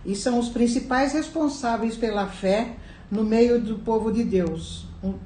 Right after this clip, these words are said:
para fazer com que eles creiam que nós temos um Deus vivo, um Deus verdadeiro. Então, o Deus tem um propósito pra nós. O propósito dele é nos fazer com que nós recebemos as bênçãos.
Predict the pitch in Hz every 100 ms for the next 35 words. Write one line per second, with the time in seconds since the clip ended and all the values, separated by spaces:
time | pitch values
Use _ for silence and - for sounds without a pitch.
0 | - - 196 202 - 226 202 233 247 233
1 | 233 247 233 226 - 220 - 233 247 269
2 | 214 180 - - - - - 196 226 226
3 | - 247 247 233 226 214 208 202 185 165
4 | 220 262 214 190 190 208 208 214 220 254
5 | 196 165 160 160 - - - - - -
6 | - - 196 240 254 294 226 202 185 269
7 | 285 - 262 247 254 247 311 320 247 208
8 | 196 185 - - 180 165 156 151 165 -
9 | 202 214 247 240 254 185 226 277 262 196
10 | - - - - 208 214 226 226 226 220
11 | 247 262 240 254 240 247 233 247 240 208
12 | 240 240 269 262 190 226 208 - 175